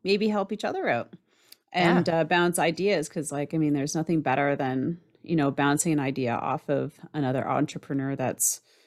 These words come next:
Speaker 1: you know, doing it right, doing it wrong, <laughs> moving
Speaker 2: <laughs>
Speaker 1: forward. 'Cause if you could, if you can save, um,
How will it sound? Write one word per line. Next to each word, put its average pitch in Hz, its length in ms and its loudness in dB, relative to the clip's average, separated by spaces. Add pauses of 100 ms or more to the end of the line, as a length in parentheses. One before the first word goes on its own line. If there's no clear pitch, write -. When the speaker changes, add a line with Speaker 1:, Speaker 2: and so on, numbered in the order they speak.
(140)
Speaker 1:
you 151 100 0
know, 131 300 0 (380)
doing 170 220 6
it 160 60 6
right, 143 540 4
doing 160 220 0
it 165 100 -2
wrong, 131 500 -2 (240)
<laughs> - 640 -16
moving 247 520 6
Speaker 2:
<laughs> - 0 -
Speaker 1:
forward. 233 480 4 (560)
'Cause 202 200 4
if 202 120 2
you 226 100 -4
could, 247 300 0 (100)
if 180 180 -8
you 190 140 -4
can 175 220 2
save, 160 760 0 (300)
um, 143 500 0